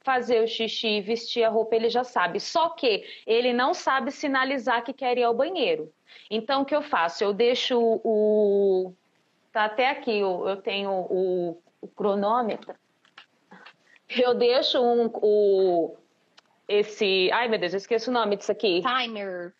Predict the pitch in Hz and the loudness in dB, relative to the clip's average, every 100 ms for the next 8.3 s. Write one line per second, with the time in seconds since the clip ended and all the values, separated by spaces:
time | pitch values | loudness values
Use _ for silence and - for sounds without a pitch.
0 | _ 220 220 233 226 214 196 185 - 180 | _ -14 -10 -8 -8 -8 -10 -10 -10 -8
1 | - - 226 233 202 196 196 190 - 208 | -4 0 2 2 0 0 -2 -2 -4 -6
2 | - 220 247 330 277 196 170 160 151 151 | -8 -2 0 0 0 2 2 0 -2 -6
3 | - - - 226 220 285 294 254 156 - | -14 -16 -2 2 2 2 0 0 -2 -2
4 | 226 233 254 262 277 240 226 240 269 277 | -2 0 2 0 -2 -2 0 2 0 0
5 | 285 269 240 247 247 254 247 247 247 240 | -2 0 2 0 0 -2 0 2 4 2
6 | 240 240 240 233 208 233 233 240 233 233 | 0 0 0 2 2 4 4 2 0 0
7 | 226 254 254 247 254 247 247 254 247 262 | 0 0 0 2 2 2 0 -2 -4 -4
8 | 269 269 | -2 -2